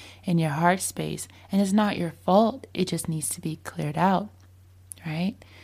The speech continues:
This is how we are. We hold a lot of things in. Rather, we don't feel safe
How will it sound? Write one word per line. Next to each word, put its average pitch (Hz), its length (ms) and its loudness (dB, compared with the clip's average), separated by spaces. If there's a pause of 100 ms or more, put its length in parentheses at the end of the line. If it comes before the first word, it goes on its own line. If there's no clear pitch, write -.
(140)
This 185 140 -6
is 208 160 0
how 208 200 4
we 208 140 8
are. 233 260 4
We 190 120 4
hold 220 380 2
a 226 60 0
lot 220 220 2
of 220 100 2
things 202 440 2
in. 214 240 4
Rather, 180 300 2 (340)
we 233 80 -2
don't 220 260 2
feel 214 140 2
safe 180 680 -2